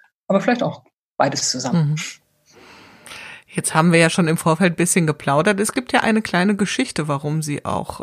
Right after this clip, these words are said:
Speaker 2: ähm, Mobbing als einen Begriff gewählt haben. Denn Sie haben es ja eben gesagt, Sie sind weniger in der Welt der Systeme und Organisationen unterwegs, sondern eher wirklich, ähm, Kommunikation für Menschen.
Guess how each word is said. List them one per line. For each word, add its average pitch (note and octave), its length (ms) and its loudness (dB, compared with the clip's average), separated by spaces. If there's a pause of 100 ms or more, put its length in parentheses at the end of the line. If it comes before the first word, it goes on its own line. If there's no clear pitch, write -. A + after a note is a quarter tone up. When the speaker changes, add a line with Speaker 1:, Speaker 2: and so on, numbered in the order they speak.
Speaker 2:
ähm, D3 300 -2 (260)
Mobbing E3+ 460 4
als C3+ 220 -2
einen D#3+ 400 0
Begriff E3 560 -4
gewählt D3 400 -2
haben. D3+ 240 -2
Denn E3+ 180 4 (240)
Sie - 140 -2
haben F3 80 4
es F#3 100 0
ja F3 80 2
eben F3 300 0
gesagt, F3 380 -4
Sie F#3+ 80 -6
sind F3 280 0
weniger F#3 400 4
in F3+ 160 2
der E3 220 0 (320)
Welt F3+ 260 2
der F3+ 100 4
Systeme F#3+ 640 2
und F3+ 140 2
Organisationen E3+ 1080 0
unterwegs, G#3 640 -2
sondern E3+ 300 0
eher D#3+ 440 0
wirklich, E3+ 480 -6
ähm, D3+ 400 -2 (480)
Kommunikation E3+ 920 2
für A#3 300 2
Menschen. A3+ 560 0